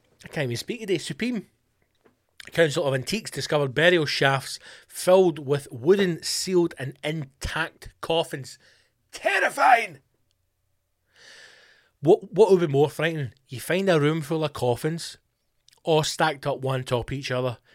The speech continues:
and you realise you're inside an ancient burial shaft of Saqqara. Or, you go down said shaft, you find fifty-nine sealed coffins, and one of them's open.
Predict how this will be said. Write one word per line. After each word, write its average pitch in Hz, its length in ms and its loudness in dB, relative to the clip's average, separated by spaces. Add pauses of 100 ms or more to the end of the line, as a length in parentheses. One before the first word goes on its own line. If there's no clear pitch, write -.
(140)
and 123 140 -10
you 120 140 -4
realise 127 400 0
you're 120 100 -6
inside 131 300 -6
an 107 120 -8
ancient 110 520 -8
burial 101 400 -6
shaft 87 420 -8
of 95 80 -14
Saqqara. 87 680 -6 (1400)
Or, 131 440 2 (1300)
you 117 100 -8
go 110 120 -4
down 139 180 -4
said 127 240 -6
shaft, 113 520 -10 (720)
you 110 120 -12
find 113 340 -10
fifty-nine 123 1040 -4 (280)
sealed 165 640 -8
coffins, 120 640 -6 (840)
and 107 200 -10
one 110 260 -4
of 110 80 -6
them's 104 220 -8
open. 98 360 -10